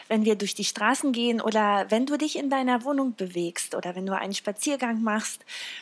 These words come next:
dann kannst du ja einfach erstmal um dich herum schauen und wirklich gucken oder fühlen vielmehr,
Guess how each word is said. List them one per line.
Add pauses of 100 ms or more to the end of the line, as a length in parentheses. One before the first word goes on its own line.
(400)
dann
kannst
du
ja
einfach
erstmal
um
dich
herum
schauen
und
wirklich (260)
gucken (140)
oder
fühlen
vielmehr,